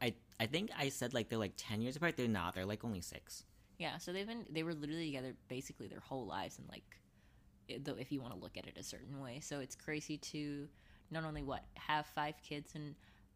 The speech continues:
Speaker 2: while you were telling the story, I was like, "Dang, your grandma is literally not even just a grandma, but she's, like, a great grandma now."
Speaker 1: Yeah.
Speaker 2: So, like,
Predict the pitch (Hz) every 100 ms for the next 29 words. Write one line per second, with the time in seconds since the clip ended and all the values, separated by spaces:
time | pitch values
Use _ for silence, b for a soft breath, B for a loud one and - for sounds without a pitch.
0 | - - - - 156 165 160 180 180 185
1 | 180 180 190 220 202 - 180 156 151 170
2 | 190 208 190 202 220 180 - 160 165 175
3 | 147 151 170 180 180 151 143 151 160 165
4 | 185 - 180 127 - 123 78 - - 165
5 | - 113 113 117 107 117 B B B B
6 | B - - 160 143 233